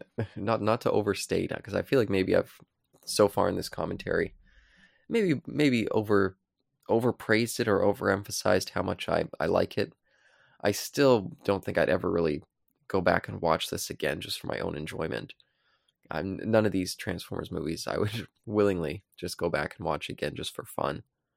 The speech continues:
But at least with this one, I feel like I could hold on to it and, and sit through it the whole way through, even though I was starting to look at my watch,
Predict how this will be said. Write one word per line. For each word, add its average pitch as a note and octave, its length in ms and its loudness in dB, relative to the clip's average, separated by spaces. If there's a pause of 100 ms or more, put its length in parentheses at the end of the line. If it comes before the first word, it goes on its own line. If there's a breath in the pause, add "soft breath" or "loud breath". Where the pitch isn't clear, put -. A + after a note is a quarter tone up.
(500)
But G#2+ 180 2
at G2 100 8
least B2+ 300 4
with G#2 120 0
this G2+ 220 4
one, F#2 120 0
I F2 100 2
feel G2+ 180 2
like F2+ 140 4
I F2 80 4
could E2+ 180 -4
hold G2+ 300 4
on F2 240 2
to - 240 -2
it D#2+ 120 4
and, D#2 300 -4
and F2 220 -4
sit - 300 -2
through F#2+ 160 2
it F2 60 -2
the E2 100 -4
whole F#2 180 2
way F#2+ 140 4
through, F2 260 -4
even G2 200 0
though F#2 120 0
I F2 80 4
was F2 240 0
starting F2+ 240 -4
to F2+ 60 -4
look F2 140 -2
at - 60 -14
my E2+ 120 2
watch, D#2+ 500 0